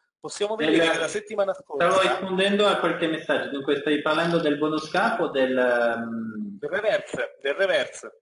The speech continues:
Speaker 2: Allora, il reverse è quello lì. Eh, eh, quello si, si intuisce già dalla, <coughs> dal, dal grafico.
Speaker 1: Ecco, i-,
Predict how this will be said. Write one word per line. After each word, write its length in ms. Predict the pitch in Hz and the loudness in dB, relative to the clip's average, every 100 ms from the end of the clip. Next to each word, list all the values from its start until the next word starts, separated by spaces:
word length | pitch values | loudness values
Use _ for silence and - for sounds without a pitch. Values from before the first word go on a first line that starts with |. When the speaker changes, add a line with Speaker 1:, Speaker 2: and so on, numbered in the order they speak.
| _ | _
Speaker 2:
Allora, 180 | 123 117 | -6 -6
il 200 | 110 135 | -2 -2
reverse 340 | 165 - - - | 0 -2 -4 -10
è 140 | 117 | -12
quello 280 | - 107 98 | -8 -6 -6
lì. 220 | - _ _ _ _ _ _ _ _ _ _ _ _ _ | -10 _ _ _ _ _ _ _ _ _ _ _ _ _
Eh, 80 | 135 | -12
eh, 500 | - 110 104 101 98 _ _ | -12 -12 -12 -12 -18 _ _
quello 460 | 135 131 113 107 | 0 2 0 -2
si, 300 | - 117 113 | -4 -2 -4
si 120 | 113 135 | -4 -6
intuisce 500 | 131 151 139 147 139 | -2 0 2 0 0
già 180 | 143 143 | 0 2
dalla, 380 | 135 131 127 120 - - - _ _ | 2 2 2 0 -6 -14 -20 _ _
<coughs> 400 | - 170 - 190 | -4 -2 0 2
dal, 420 | 170 160 151 147 147 | 4 4 4 2 2
dal 200 | 143 135 | 2 2
grafico. 640 | 160 135 - 113 117 - - _ _ _ _ _ _ _ _ _ _ - | 2 0 -2 -8 -8 -10 -18 _ _ _ _ _ _ _ _ _ _ -6
Speaker 1:
Ecco, 380 | 151 - - - _ - _ - | -6 -6 -14 -18 _ -20 _ -16
i-, 180 | 185 | -16